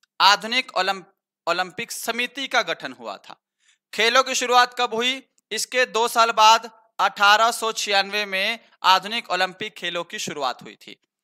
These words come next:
अठारह सौ छियानवे आंसर किया है ना, चलेगा। नेक्स्ट बढ़ते हैं, क्वेश्चन नंबर आपके सामने तेईस है। नोबेल पुरस्कारों की शुरुआत कब हुई थी बताइए? When were the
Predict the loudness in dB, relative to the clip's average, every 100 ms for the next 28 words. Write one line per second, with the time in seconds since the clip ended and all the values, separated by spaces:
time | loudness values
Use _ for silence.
0 | _ _ -6 0 2 0 -4 0 0 2
1 | -2 -2 -8 -2 -2 0 0 0 -2 _
2 | _ _ -2 -2 -4 -12 _ _ -6 2
3 | 2 2 -2 0 0 2 2 0 0 0
4 | 0 2 2 2 0 2 2 0 -4 -6
5 | -4 -2 0 0 -4 _ _ _ 0 4
6 | 6 4 0 -2 0 0 2 0 -4 -4
7 | 2 0 0 -6 -6 -8 -6 -6 -4 0
8 | 0 0 -4 _ _ _ _ _ _ _
9 | _ _ 6 6 4 -8 -10 _ -6 2
10 | 2 4 4